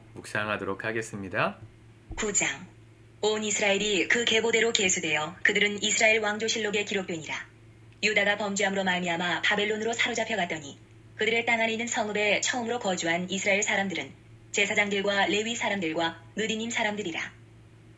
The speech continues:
Speaker 2: 유다 자손과 베냐민 자손과 에브라임과 므낫세 자손 중에서 예루살렘에 거주한 자는 유다의 아들 베레스 자손 중에 우대이니 그는 암미우스의 아들이요 오므리의 손자요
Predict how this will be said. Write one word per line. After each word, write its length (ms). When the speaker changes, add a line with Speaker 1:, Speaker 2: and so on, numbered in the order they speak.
Speaker 2:
유다 220
자손과 580
베냐민 340
자손과 720
에브라임과 680
므낫세 340
자손 260
중에서 400
예루살렘에 480
거주한 380
자는 300
유다의 340
아들 260
베레스 320
자손 280
중에 320
우대이니 540
그는 280
암미우스의 500
아들이요 440
오므리의 440
손자요 520